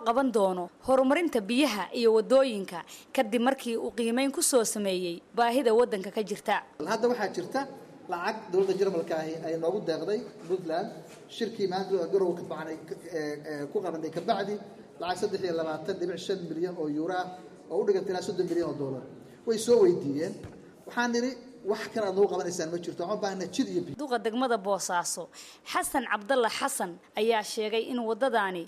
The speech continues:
Speaker 1: ay yarayn doonto saxmadda gaadiidka magaalada soo buux dhaafiyey.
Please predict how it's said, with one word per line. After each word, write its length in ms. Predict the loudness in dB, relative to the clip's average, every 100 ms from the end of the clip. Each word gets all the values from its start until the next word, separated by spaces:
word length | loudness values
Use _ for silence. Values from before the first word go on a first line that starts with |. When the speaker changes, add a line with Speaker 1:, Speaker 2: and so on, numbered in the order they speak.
| -4
Speaker 1:
ay 200 | 0 2 4
yarayn 260 | 4 4 4
doonto 240 | 2 0 -10
saxmadda 480 | -8 -4 0 2 2
gaadiidka 640 | 2 2 4 0 -2 -8 -10 -10 _ -6
magaalada 640 | 0 2 2 2 0 -2
soo 260 | 0 2 0
buux 220 | -4 -6
dhaafiyey. 600 | -2 -2 -4 -2 0